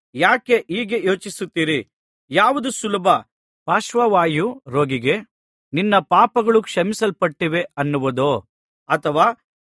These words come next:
'ಎದ್ದು ನಿನ್ನ ಹಾಸಿಗೆಯನ್ನು ತೆಗೆದುಕೊಂಡು ನಡೆ' ಅನ್ನುವುದೋ? ಆದರೆ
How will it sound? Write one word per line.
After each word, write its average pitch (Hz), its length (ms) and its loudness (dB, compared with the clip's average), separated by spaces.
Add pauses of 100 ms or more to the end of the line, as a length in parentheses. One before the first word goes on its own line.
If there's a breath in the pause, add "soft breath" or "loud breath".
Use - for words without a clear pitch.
(120)
'ಎದ್ದು 240 580 2
ನಿನ್ನ 202 180 -2
ಹಾಸಿಗೆಯನ್ನು 226 960 0 (120)
ತೆಗೆದುಕೊಂಡು 220 640 -2
ನಡೆ' 170 340 0
ಅನ್ನುವುದೋ? 160 680 -2 (380)
ಆದರೆ 156 420 2